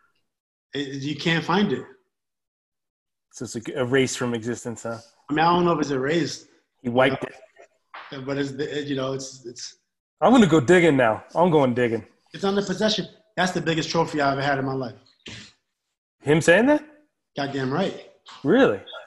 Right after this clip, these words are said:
Speaker 1: He's the gr-, he's one of the greatest players ever.
Speaker 2: Do you think, do you think he's, like, two eighty of, like, just
Speaker 1: Definitely.
Speaker 2: solid muscle?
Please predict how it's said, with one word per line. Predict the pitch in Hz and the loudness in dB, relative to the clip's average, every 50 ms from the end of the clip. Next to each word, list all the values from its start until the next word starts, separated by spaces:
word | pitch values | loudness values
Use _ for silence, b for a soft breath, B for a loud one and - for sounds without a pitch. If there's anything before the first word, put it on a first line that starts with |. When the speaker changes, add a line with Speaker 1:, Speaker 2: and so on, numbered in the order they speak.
| B _ - | B _ -12
Speaker 1:
He's | 185 143 | -10 -10
the | 143 135 | -10 -10
gr-, | 113 127 147 | -10 -8 -8
he's | 139 151 160 147 | -6 -6 -6 -6
one | 139 131 143 151 | -8 -8 -8 -6
of | 151 139 | -6 -8
the | 127 | -8
greatest | 123 147 151 151 147 - | -10 -10 -10 -10 -12 -14
players | - 147 139 135 | -14 -14 -12 -12
ever. | 151 147 131 113 - _ _ _ _ _ _ _ | -14 -14 -16 -18 -20 _ _ _ _ _ _ _
Speaker 2:
Do | - 170 | 2 4
you | 220 247 | 4 6
think, | 247 294 285 226 - - | 6 4 2 2 0 -4
do | - 139 | -4 0
you | 156 202 | 2 2
think | 208 - 269 240 | 4 2 2 2
he's, | - 214 190 160 - | 2 2 0 2 4
like, | 165 151 143 127 - - - - - _ _ _ _ _ _ - | 4 4 4 2 0 -4 -10 -14 -18 _ _ _ _ _ _ -8
two | - - - 170 165 151 | -2 2 4 6 6 8
eighty | 139 135 135 131 139 139 135 - _ _ _ _ _ | 6 6 4 4 2 0 -2 -6 _ _ _ _ _
of, | 135 127 117 110 | -6 -6 -2 -2
like, | 127 117 107 98 - | -2 -2 -2 -4 -8
just | - 123 - - | -10 -10 -10 -8
Speaker 1:
Definitely. | 202 135 120 - - 180 165 | -10 -10 -8 -4 -2 -2 -2
Speaker 2:
solid | - - 160 143 131 127 127 120 | -2 0 2 4 4 6 4 4
muscle? | 127 123 113 - 135 127 123 | 2 0 -2 -2 -6 -10 -12